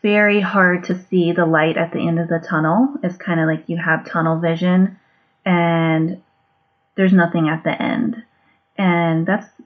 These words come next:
that can be a hopeless feeling. Um, but can you ever find peace? Definitely yes. And I think that, you know, you might be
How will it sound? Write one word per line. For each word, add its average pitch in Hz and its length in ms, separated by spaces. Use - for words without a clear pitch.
that 196 220
can 196 180
be 185 140
a 170 80
hopeless 165 400
feeling. - 600
Um, 160 760
but - 280
can 196 380
you 202 140
ever 190 400
find 254 260
peace? 285 380
Definitely 185 680
yes. 165 380
And 185 720
I 202 140
think 202 400
that, 185 260
you - 1000
know, 190 120
you 185 180
might 185 640
be 180 400